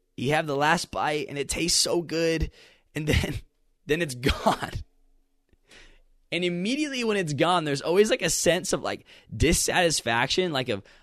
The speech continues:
of discontentment, of, like, it's gone. Like, what I just experienced, the joy that I had, the happiness that I experienced within this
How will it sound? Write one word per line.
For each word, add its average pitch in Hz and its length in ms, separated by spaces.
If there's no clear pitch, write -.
of 113 140
discontentment, 160 920
of, 139 100
like, 127 220
it's 170 180
gone. 160 560
Like, 123 240
what 156 180
I 190 80
just 214 140
experienced, 180 800
the 156 80
joy 147 400
that 185 140
I 139 140
had, 165 220
the 143 160
happiness 190 540
that 175 160
I 170 40
experienced 180 600
within 175 560
this 175 240